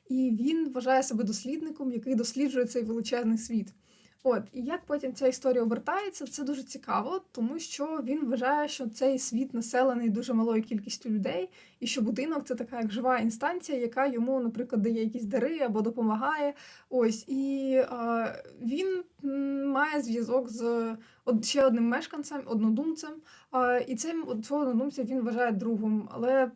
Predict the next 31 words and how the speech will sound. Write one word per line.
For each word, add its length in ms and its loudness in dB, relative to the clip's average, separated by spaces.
історії 400 4
бувають 360 0
різними, 520 -2
і 140 -8
що 120 -12
там 160 0
буде 160 0
відбуватись 560 -2
далі, 400 4
чи 160 -8
залишаться 480 -4
вони 160 -6
друзями, 560 -4
важко 320 -6
сказати. 500 -4
Е, 400 4
ну, 240 0
до 200 4
читання. 520 2
От, 380 2
і 720 2
да-, 360 4
далі 280 2
там 280 -2
більше 280 -2
немає 360 -2
людей, 460 -10
але 320 -2
є 520 2
тринадцять 680 0
скелетів. 520 -2